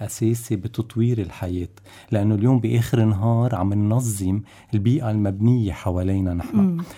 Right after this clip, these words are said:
Speaker 2: مم.
Speaker 1: So من هيك المهندس المعماري دوره هالقد ريادي بالمجتمع الموجود فيه، وخاصة بالتواصل، لأنه اليوم نحن من خلال تنظيم المساحات والمباني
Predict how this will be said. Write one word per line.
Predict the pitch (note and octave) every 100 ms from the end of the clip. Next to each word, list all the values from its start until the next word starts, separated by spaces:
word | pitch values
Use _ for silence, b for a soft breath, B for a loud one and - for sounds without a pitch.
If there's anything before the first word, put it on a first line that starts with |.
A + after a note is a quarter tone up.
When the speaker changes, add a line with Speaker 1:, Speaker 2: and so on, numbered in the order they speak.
| B
Speaker 2:
مم. | F3
Speaker 1:
So | E3
من | A2+ A2
هيك | G#2 C#3 D#3 A2 G2+ b b b b G#2+
المهندس | G2+ A2 C3 A#2+ G#2
المعماري | G2+ F#2+ G#2 A#2 B2+ A2 G#2+ C3+ b b A2+
دوره | A2+ C3 C3 B2 G#2
هالقد | G#2 A2+ B2+ B2+ G#2+
ريادي | G#2+ G2 G2+ G#2+ G2+ F#2+ F#2 F#2+
بالمجتمع | F#2+ G2 A2 - G2 F2 F2
الموجود | F2+ F#2 F#2+ F#2+
فيه، | - F#2 G2 b b b G#2+
وخاصة | F2 - E3 - A2+ - F#2+ G2 G2+
بالتواصل، | G2+ G#2+ - - A2 A2 A2+ G#2+ F#2 F2
لأنه | - A#2 A#2
اليوم | G#2+ A2+ C3+ A#2+
نحن | B2+ - G#2+
من | F#2+ F#2 G#2
خلال | - - A#2+ C3+ D3+ -
تنظيم | G#2+ G#2+ G2+ B2 D#3+ A#2 F2 b b b b b -
المساحات | F#2+ F2+ F2+ F2 G2+ - A2+ - A#2+ A#2 A#2
والمباني | C3 C#3+ A2+ F#2 G2 G2 G2+